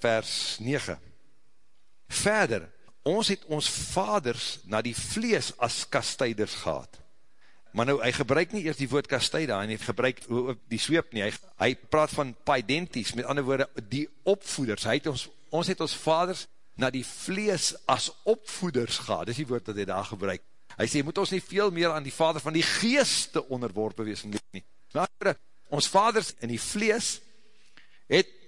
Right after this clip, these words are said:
wel soms ons 'n pak slaag gegee, reg? Maar God kom en hy sê, "Ek wil julle met my woord, wil ek julle kom opvoed. Ek wil julle met my woord kom rig." Want die groot ding wat ons moet raak sien hier is dit. Hy sê,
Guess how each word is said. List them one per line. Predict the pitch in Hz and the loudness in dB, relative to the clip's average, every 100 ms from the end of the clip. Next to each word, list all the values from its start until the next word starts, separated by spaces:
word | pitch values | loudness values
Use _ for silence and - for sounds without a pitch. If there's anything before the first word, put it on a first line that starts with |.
| - - - - - | -20 -20 -20 -20 -18
wel | - 156 202 | 2 4 4
soms | 180 147 123 | 2 0 0
ons | 110 | -2
'n | - | 0
pak | 95 - | -2 -2
slaag | 85 - | -4 -4
gegee, | 92 - - - | -8 -10 -12 -8
reg? | 76 98 - - - - - - - | -6 -4 -6 -12 -18 -20 -20 -20 -2
Maar | 127 | 0
God | 117 247 - | 2 2 4
kom | 180 139 | 2 2
en | 123 | 2
hy | 120 | 0
sê, | - 143 127 - - - | 0 0 0 -6 -14 2
"Ek | 175 - | 2 4
wil | 165 | -2
julle | 131 120 139 - - - - - - | 0 2 0 -2 -14 -20 -20 -20 -4
met | 120 - | -2 0
my | 127 120 | -2 -2
woord, | 95 139 139 - - - | 0 0 0 -4 -14 -12
wil | - 104 | -6 -4
ek | 104 | -4
julle | - 101 | -4 -4
kom | - 98 | -4 -8
opvoed. | - 101 - 87 - | -8 -10 -10 -6 -2
Ek | 160 | 0
wil | 160 | 0
julle | 143 131 | -2 -2
met | 120 110 | -4 -4
my | 107 101 85 85 | -4 -4 -6 -6
woord | 110 147 120 - - - - - | -2 -2 -2 -8 -18 -18 -20 -4
kom | 107 104 95 | -4 -4 -8
rig." | - 117 175 160 - - - - - - - - - | -4 2 2 2 0 -10 -16 -20 -20 -20 -20 -20 -4
Want | 113 147 | 0 2
die | 147 | 0
groot | - - 240 | -2 -2 -2
ding | 175 156 | -2 -2
wat | 127 123 | -2 -2
ons | 120 | -4
moet | 113 | -4
raak | 95 98 - | -2 -2 -2
sien | 110 | -6
hier | 92 87 | -6 -8
is | 85 | -8
dit. | - 85 - - - - | -6 -8 -10 -20 -18 -4
Hy | 117 | -2
sê, | 117 151 143 | 0 -2 -2